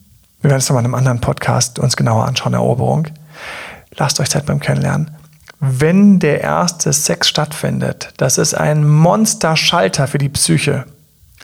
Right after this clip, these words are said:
Danach musst du auch dafür sorgen, dass daraus eine Beziehung wird. Und das kriegst du nicht hin, indem auf deinem kleinen Profil stand, „Kein O N S,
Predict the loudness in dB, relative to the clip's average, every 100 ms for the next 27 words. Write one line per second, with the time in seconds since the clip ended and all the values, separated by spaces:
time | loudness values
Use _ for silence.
0 | -2 0 2 2 0 0 2 2 2 0
1 | 2 4 4 4 2 4 2 -2 -4 0
2 | 0 2 2 2 0 -4 -4 -2 -2 0
3 | -2 0 0 0 0 -2 -2 -4 -2 -2
4 | 0 -2 -2 -4 -4 -4 -12 -14 -10 -8
5 | -2 2 2 2 -2 -4 0 4 6 6
6 | 4 0 0 0 0 -4 -18 -20 -12 -2
7 | 0 2 2 0 0 -2 -2 0 2 2
8 | 2 0 2 2 2 2 0 -2 -6 -16
9 | -20 -4 0 2 2 0 0 0 2 0
10 | 0 0 0 2 -2 -4